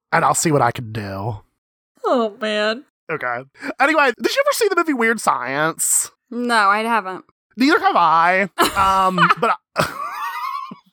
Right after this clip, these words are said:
Speaker 1: <laughs> you thought I was gonna come through with a great pop culture reference, weren't you?
Speaker 2: Yeah, I thought so.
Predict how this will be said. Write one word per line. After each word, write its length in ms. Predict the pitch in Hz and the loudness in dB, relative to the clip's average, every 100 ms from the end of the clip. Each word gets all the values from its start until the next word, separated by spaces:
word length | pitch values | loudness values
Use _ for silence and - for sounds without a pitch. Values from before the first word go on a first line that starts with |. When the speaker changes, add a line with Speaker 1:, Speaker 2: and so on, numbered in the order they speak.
| _ | _
Speaker 1:
<laughs> 160 | - 403 | -6 0
you 100 | 247 | 0
thought 180 | - 320 | 2 2
I 40 | 339 | 2
was 80 | |
gonna 140 | 339 285 | 2 0
come 160 | 262 | 0
through 160 | 202 240 | 0 0
with 120 | 220 | 2
a 40 | 196 | 2
great 220 | 202 196 | 0 0
pop 180 | 175 170 | -2 2
culture 300 | 160 151 131 | 0 0 -2
reference, 400 | 127 - 135 147 | -2 -2 -8 -6
weren't 260 | 131 135 | -6 -4
you? 180 | 143 135 311 | -2 0 0
Speaker 2:
Yeah, 280 | 311 311 320 | 2 2 0
I 40 | |
thought 340 | 320 339 359 - | 0 0 0 0
so. 300 | 254 254 | 0 0